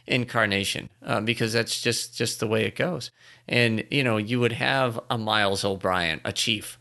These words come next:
who would be doing that kind of stuff. And so it, that kind of took me out of it a little bit. And I didn't find it to be that clever because I figure that technology exists today.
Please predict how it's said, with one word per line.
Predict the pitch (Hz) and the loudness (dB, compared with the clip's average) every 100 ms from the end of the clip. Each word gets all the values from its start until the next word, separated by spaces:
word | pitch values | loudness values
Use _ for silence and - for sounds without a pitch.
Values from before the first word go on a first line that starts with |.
| - | -14
who | - 127 | -2 0
would | 98 | 0
be | 110 | -2
doing | 101 98 92 | 0 0 0
that | 92 | -2
kind | - 87 | -2 -4
of | 90 | -4
stuff. | - 78 - _ - - _ | -4 -4 -6 _ -20 -20 _
And | 113 110 | -4 0
so | 117 110 | 2 2
it, | - 127 - _ - | 0 -6 -6 _ 2
that | 156 165 | 2 2
kind | 156 151 | 0 0
of | 120 | 0
took | 139 - | -2 -2
me | 113 | 0
out | 107 123 | 2 2
of | 131 | 2
it | 139 | 0
a | |
little | 139 139 | 2 0
bit. | 135 143 - _ - _ | 0 -2 -4 _ -20 _
And | - | 0
I | 127 | 2
didn't | 151 151 | 2 0
find | - 147 131 | 2 2 2
it | 127 | 0
to | 123 | 0
be | 131 127 | 2 4
that | 117 - | 2 2
clever | 175 190 120 | -2 0 0
because | 117 113 117 113 | 0 0 0 2
I | 117 | 0
figure | - 139 123 | 0 0 2
that | 120 147 | 2 0
technology | - 156 127 127 117 113 117 | 0 -2 2 2 2 2 2
exists | 110 113 120 120 | 2 0 0 0
today. | - 104 113 190 - | -2 0 0 0 -6